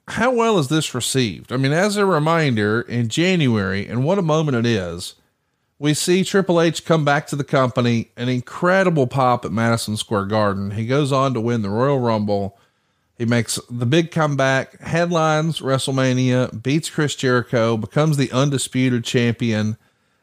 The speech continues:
I mean, this is all really cool, really big stuff for his career. And very quickly,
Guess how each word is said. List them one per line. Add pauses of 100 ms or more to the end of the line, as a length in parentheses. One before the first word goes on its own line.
I
mean,
this
is
all
really
cool,
really
big
stuff
for
his
career. (920)
And
very
quickly,